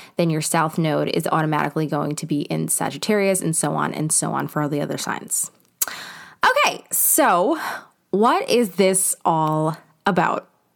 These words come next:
Because that was a kind of long backstory, right? So, oh my God, I'm so excited.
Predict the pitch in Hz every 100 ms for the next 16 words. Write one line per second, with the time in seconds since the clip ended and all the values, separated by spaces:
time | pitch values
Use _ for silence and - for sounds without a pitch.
0 | 175 214 196 165 - - - _ - 214
1 | 254 262 247 233 196 - 175 165 156 156
2 | - - - - 127 82 - - - _
3 | - - 170 160 147 - - - 185 147
4 | 135 - 165 170 165 -